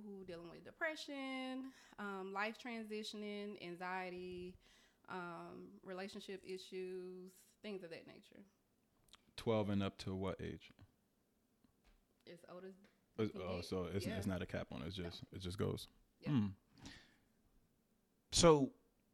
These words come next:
Speaker 3: with homeless people, which I think, I, and I've heard this, so now, but I'm, I'm, I'm speaking to a professional, so now you can speak on it, that I would say more than fifty percent of the homeless people have a mental illness,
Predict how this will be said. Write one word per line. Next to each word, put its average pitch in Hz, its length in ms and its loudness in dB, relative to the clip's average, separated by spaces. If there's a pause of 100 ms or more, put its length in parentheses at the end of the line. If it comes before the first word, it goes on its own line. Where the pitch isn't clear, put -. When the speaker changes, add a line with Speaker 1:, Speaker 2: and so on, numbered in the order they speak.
(240)
Speaker 3:
with 139 140 12
homeless 147 340 12
people, - 280 4 (1600)
which 110 320 10
I 107 120 12
think, 98 440 8
I, 92 200 10
and 95 120 4
I've 90 140 8
heard 104 280 10
this, 87 200 6
so 98 140 8
now, 92 140 6
but 90 140 2
I'm, 92 260 4
I'm, 90 220 0
I'm 85 100 -2
speaking 90 260 0
to 98 100 2
a 85 40 6
professional, 95 460 10
so 92 120 0
now 82 60 4
you 85 120 2
can 92 80 -4
speak 107 240 0
on 80 100 0
it, - 100 -4 (680)
that 95 320 6 (540)
I 101 100 10
would 104 160 10
say 101 480 10 (880)
more 98 180 10
than 101 140 10
fifty - 300 6
percent 113 460 6 (100)
of 87 140 4
the 87 100 6
homeless 101 360 8
people 117 460 10 (800)
have 101 180 8
a 95 60 6
mental 101 420 4
illness, 110 520 4